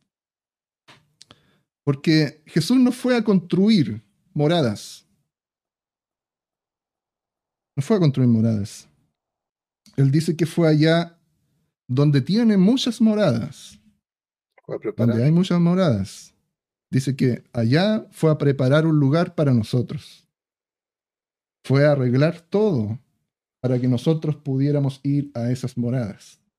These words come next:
Speaker 1: "En la casa de mi padre muchas moradas hay". Así dice la palabra. "Si así no fuera, yo os lo hubiera dicho, voy pues a preparar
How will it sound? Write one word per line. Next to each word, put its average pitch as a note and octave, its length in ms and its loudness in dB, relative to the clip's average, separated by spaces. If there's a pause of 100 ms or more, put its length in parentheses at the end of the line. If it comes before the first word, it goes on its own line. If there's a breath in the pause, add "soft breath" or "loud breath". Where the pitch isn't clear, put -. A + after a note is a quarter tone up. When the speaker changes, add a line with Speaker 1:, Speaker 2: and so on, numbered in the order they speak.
(3500)
Speaker 1:
"En A#2 80 0
la B2 100 2
casa D#3 260 0
de D3+ 60 4
mi C#3+ 140 4
padre D#3 280 2
muchas D3 300 2
moradas C#3 460 2
hay". A2 280 -2 (1040)
Así - 180 -4
dice C3 220 0
la C3+ 120 0
palabra. A#2+ 540 0 (1200)
"Si C3+ 120 0
así D3+ 180 0
no D3+ 120 4
fuera, E3+ 500 2
yo D3 200 4
os D3+ 80 4
lo C#3+ 120 4
hubiera D3+ 240 4
dicho, D#3+ 480 0
voy D3+ 200 2
pues D#3 320 -2
a C#3 100 -4
preparar C3 600 0